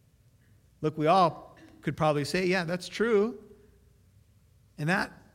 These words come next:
is when you know things are changing. Once while John Wesley was preaching, he noticed a lady in the audience who was known for her critical attitude.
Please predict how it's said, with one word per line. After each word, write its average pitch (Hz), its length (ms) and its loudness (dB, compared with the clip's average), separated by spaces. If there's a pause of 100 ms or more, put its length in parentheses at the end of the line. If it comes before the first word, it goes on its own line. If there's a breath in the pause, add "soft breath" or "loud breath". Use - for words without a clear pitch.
(100)
is 165 240 -2
when 175 180 0
you 165 120 0
know 165 480 2 (100)
things 160 300 -2
are 139 60 -4
changing. 196 520 -8 (1040 soft breath)
Once 175 220 0
while 175 160 6
John 165 280 2
Wesley 165 320 2
was 139 160 -2
preaching, 175 380 0
he 151 100 0
noticed 175 440 0 (320 soft breath)
a 143 80 0
lady 220 320 6
in 202 80 4
the 165 100 4
audience 170 400 4
who 160 120 -2
was 143 180 -2
known 185 260 2
for 156 160 0
her 147 100 0
critical 165 440 -4
attitude. 147 460 -2